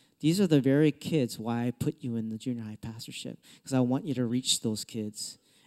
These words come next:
And you know what? I forgave you, and you can forgive those kids because they need Jesus. And it was that that got me out of that room that day. And I got to stand in front of my junior hires with a smile. I'm like, "Guess what? Someone scratched, scratched my car up with some colorful things."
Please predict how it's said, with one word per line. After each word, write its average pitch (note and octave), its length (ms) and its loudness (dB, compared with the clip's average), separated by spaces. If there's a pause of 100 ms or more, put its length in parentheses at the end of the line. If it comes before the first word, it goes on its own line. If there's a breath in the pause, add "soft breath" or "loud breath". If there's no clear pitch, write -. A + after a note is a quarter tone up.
And C#3 80 0
you C#3 80 6
know C#3 40 8
what? D3+ 240 6
I C3 120 0
forgave C#3 480 4
you, C3 180 2
and A#2 140 0
you B2 120 -2
can C3 140 -4
forgive B2+ 680 -2
those A#2+ 180 0
kids B2 320 -4
because A#2 280 -6
they B2 180 -2
need B2+ 280 2
Jesus. A2+ 760 -4 (1400)
And D3 100 0
it E3 60 8
was D3+ 260 8 (160)
that C#3+ 420 0 (120)
that B2 200 -10
got C3+ 300 -6
me C#3 140 -10
out A#2+ 180 -6
of B2 80 -4
that A#2+ 180 -2
room C#3 300 -2
that G#2+ 220 -8
day. A2+ 260 -10 (240 soft breath)
And C3+ 100 -2
I D3+ 80 2
got D3 220 -2
to B2+ 80 -4
stand D#3+ 400 0
in D#3+ 80 2
front D#3+ 200 4
of D#3 40 2
my D#3 140 4
junior D3+ 240 0
hires D3+ 480 -2 (320 loud breath)
with D#3+ 100 6
a D#3+ 60 6
smile. D#3+ 260 4
I'm D#3+ 80 2
like, C#3 160 2
"Guess F#3+ 220 2
what? A#3 160 6
Someone A3 220 6
scratched, A3 420 4 (260 loud breath)
scratched G#3+ 340 4
my A3 100 6
car A#3+ 300 6
up G#3+ 140 4
with E3+ 100 2
some F3+ 140 4
colorful G#3+ 400 6
things." G#3+ 480 4